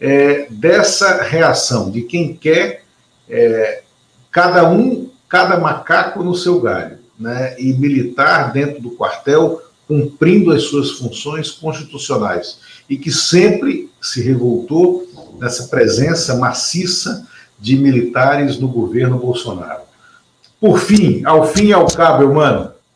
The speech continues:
a presença de Luiz Inácio Lula da Silva em Brasília, nesse momento, fazendo costuras políticas.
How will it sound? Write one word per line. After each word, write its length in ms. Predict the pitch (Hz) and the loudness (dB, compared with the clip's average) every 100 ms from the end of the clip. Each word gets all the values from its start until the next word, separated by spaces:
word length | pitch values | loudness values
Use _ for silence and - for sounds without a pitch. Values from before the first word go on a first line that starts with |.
| _ _ _ _ _ _ _ _ _ _ _ _ _ | _ _ _ _ _ _ _ _ _ _ _ _ _
a 100 | 123 | -12
presença 640 | 123 165 143 185 202 - 185 | -2 2 2 2 0 -2 0
de 160 | 175 | 2
Luiz 420 | 156 151 175 180 151 | 0 0 -2 -2 -4
Inácio 520 | 147 165 170 - 147 | -2 0 -2 -4 -6
Lula 320 | 139 147 143 | -4 -2 -2
da 160 | 123 - | -2 -4
Silva 720 | - 165 170 160 160 151 - | -6 -4 -2 0 -2 -4 -6
em 200 | 156 151 | -6 -4
Brasília, 640 | 127 113 104 123 156 147 | -2 -2 -2 -2 -2 -2
nesse 320 | 131 139 - 117 | -2 -2 -6 -6
momento, 440 | 110 139 147 - | -6 -6 -8 -8
fazendo 380 | 135 120 139 131 | -6 -6 -6 -8
costuras 500 | - 117 - 139 127 | -12 -12 -6 -6 -6
políticas. 920 | - 110 92 - - _ _ - - | -10 -14 -14 -16 -20 _ _ -20 -20